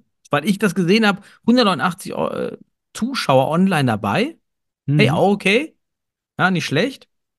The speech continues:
Speaker 1: Ich, äh, muss dann aber leider ausschalten. Und solange ich's gesehen hab, zumindestens, war Weidemdorf schon deutlich am Drücker.
Speaker 2: Mhm.
Speaker 1: Ich, ähm, fand übrigens auch dieses Bild ganz schön, die, was man jetzt dort auch in der, in der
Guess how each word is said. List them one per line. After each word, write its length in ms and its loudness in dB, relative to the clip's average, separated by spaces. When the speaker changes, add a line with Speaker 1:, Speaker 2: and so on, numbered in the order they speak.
Speaker 1:
Ich, 300 -12
äh, 180 -4
muss 200 -2
dann 100 -2
aber 80 0
leider 220 -2
ausschalten. 520 -4
Und 140 2
solange 220 4
ich's 120 -2
gesehen 360 0
hab, 140 -4
zumindestens, 800 0
war 800 2
Weidemdorf 840 2
schon 240 -4
deutlich 400 -2
am 80 -6
Drücker. 440 -4
Speaker 2:
Mhm. 380 -2
Speaker 1:
Ich, 440 -8
ähm, 720 -4
fand 140 0
übrigens 220 0
auch 100 -10
dieses 280 -6
Bild 440 -2
ganz 240 -6
schön, 280 -4
die, 200 -6
was 200 -6
man 80 -2
jetzt 200 -4
dort 180 -4
auch 120 -2
in 100 0
der, 220 0
in 120 -6
der 300 -4